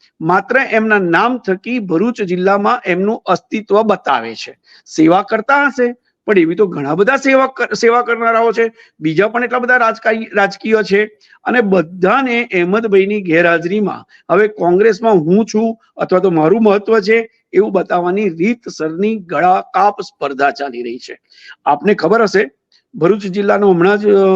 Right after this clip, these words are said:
જિલ્લાના મ-, અ, પ્રમુખ બદલાયા કોંગ્રેસના, તો બબ્બે પ્રમુખ છે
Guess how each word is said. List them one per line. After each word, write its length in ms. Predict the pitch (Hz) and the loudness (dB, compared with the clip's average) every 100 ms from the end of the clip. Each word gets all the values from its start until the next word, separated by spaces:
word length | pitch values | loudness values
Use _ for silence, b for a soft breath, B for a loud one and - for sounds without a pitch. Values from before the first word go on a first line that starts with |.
| 185 185 - _ - | 2 2 -2 _ -8
જિલ્લાના 680 | 156 180 190 196 196 196 196 - _ _ - | -2 0 2 2 2 2 0 -6 _ _ -6
મ-, 100 | 170 | -2
અ, 360 | - 170 165 160 | 0 2 2 2
પ્રમુખ 400 | 165 170 196 170 | 2 2 2 2
બદલાયા 420 | 175 180 240 208 | 0 2 2 0
કોંગ્રેસના, 680 | 196 170 165 170 - 190 247 _ _ | -2 -2 0 -2 -2 -8 -8 _ _
તો 80 | 247 | -4
બબ્બે 280 | 269 269 311 | -2 0 0
પ્રમુખ 400 | - 208 185 - | 0 0 0 -4
છે 120 | 147 | -14